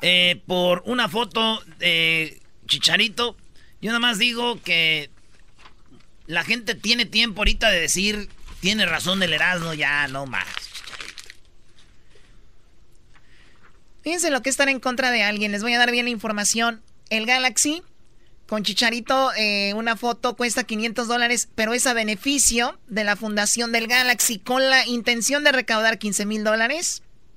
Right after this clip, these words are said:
Speaker 2: para la Fundación de L A Galaxy. El delantero mexicano Javier Hernández fue anunciado como parte de una gala donde los boletos cuestan quinientos dólares. El club angelino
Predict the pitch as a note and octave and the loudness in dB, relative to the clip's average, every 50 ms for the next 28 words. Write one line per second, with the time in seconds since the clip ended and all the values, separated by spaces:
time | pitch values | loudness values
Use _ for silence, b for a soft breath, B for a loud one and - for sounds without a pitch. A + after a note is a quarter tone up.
0 | - - - - - - - - - - - - - - G#3+ G#3+ G#3+ G#3+ F#3 G#3 | -20 -20 -20 -20 -20 -20 -20 -20 -20 -20 -20 -8 -2 -2 0 2 2 2 0 0
1 | A3 A3 A3 A3 - A#3+ B3 B3+ B3+ B3 A#3+ A#3 A3+ G#3+ F#3 F3 b b b b | -2 -2 0 0 0 0 0 0 0 2 2 2 2 2 0 -4 b b b b
2 | b b b C#4 D#4 E4+ F4 D#4+ C#4 B3 A#3 A3 A3 A3 G3 - B3+ C4 B3+ A#3 | b b b 0 2 4 4 2 4 4 4 4 4 2 2 0 2 2 2 2
3 | G#3+ A3 G#3+ G#3 G#3 - B3 B3 C4+ C4+ C4 A3 - G#3 - - A#3 A3 G#3+ G3+ | 2 2 2 2 2 2 0 0 0 0 -2 -4 -4 -4 0 0 0 2 0 -2
4 | - G3+ G3 G#3+ A3+ A3+ G#3+ A3 A#3 A#3 A#3+ B3 C4 D4 D4+ - - B B B | -4 -4 -4 -4 -4 -4 -2 0 0 0 0 0 0 -2 -2 -2 -4 B B B
5 | B B B B - C#4 D#4 F4 F#4+ F#4 - D4 C#4+ C#4+ D4 C#4+ - B3 A#3 G3 | B B B B -2 0 0 0 0 0 2 4 6 6 4 2 0 -2 -2 0
6 | - B3 B3 B3+ - B3+ A#3+ B3 B3+ B3+ A#3+ A3+ A#3+ A#3+ A#3+ B3 A#3+ A#3+ A#3 A3 | 2 2 2 2 2 0 0 2 2 2 2 4 4 4 4 4 2 2 2 0
7 | A3 A3 G#3+ G#3 G3 A3 A3 A#3 B3 A#3+ - B3+ - - - B3 A#3+ - B3+ B3 | 0 0 0 0 0 0 0 0 0 0 0 0 0 0 2 0 0 0 -2 -4
8 | A3 - A3+ A3 A3 A3 A#3 A#3+ A#3 G#3 - B3 A#3 G#3 G#3 A#3+ B3+ C4 B3+ A#3 | -4 -4 -4 -4 -2 -2 -2 -2 -2 -2 -2 -2 -2 -2 0 0 0 2 2 0
9 | G#3 F#3+ F3 - - - A3 G#3+ G#3 - C4+ D4+ E4+ E4+ - C4+ B3+ A#3 B3+ B3 | 0 -2 -4 -4 -4 -4 -4 -4 -4 -2 -2 -2 -2 0 -2 -2 0 0 -2 -2
10 | A#3+ B3+ B3+ A#3+ A3 G3+ G3 G3+ C4 | -2 -2 -2 -2 -2 -2 -4 -4 -6